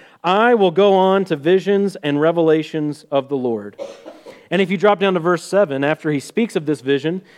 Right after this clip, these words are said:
he says, "Because of the surpassing greatness of the revelations, for this reason, to keep me from exalting myself, there was given me a thorn in the flesh." And we'll talk about that thorn next week.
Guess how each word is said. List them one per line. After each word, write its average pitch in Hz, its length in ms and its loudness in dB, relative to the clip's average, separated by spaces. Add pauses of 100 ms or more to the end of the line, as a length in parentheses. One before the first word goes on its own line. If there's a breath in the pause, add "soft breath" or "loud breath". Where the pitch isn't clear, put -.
(200 soft breath)
he 185 140 0
says, 196 420 2 (220 soft breath)
"Because 220 500 2
of 208 100 -2
the 170 80 0
surpassing 202 640 -2
greatness 190 460 -2
of 156 100 -6
the 143 100 -2
revelations, 156 760 0
for 131 160 -8
this 196 260 0
reason, 165 500 -2 (480 soft breath)
to 147 180 -4
keep 233 420 -2
me 190 360 2
from 165 200 -2
exalting 156 540 -2
myself, 131 640 -4 (540)
there 131 100 -2
was 131 140 -4
given 139 260 -2
me 135 140 -2
a 123 60 -20
thorn 135 340 -4
in 127 80 -4
the 117 60 -6
flesh." 110 420 -8
And 127 80 -6
we'll 143 100 -2
talk 139 240 -4
about 120 220 -4
that 120 260 -6
thorn 123 380 -4
next 127 300 -8
week. 143 320 -4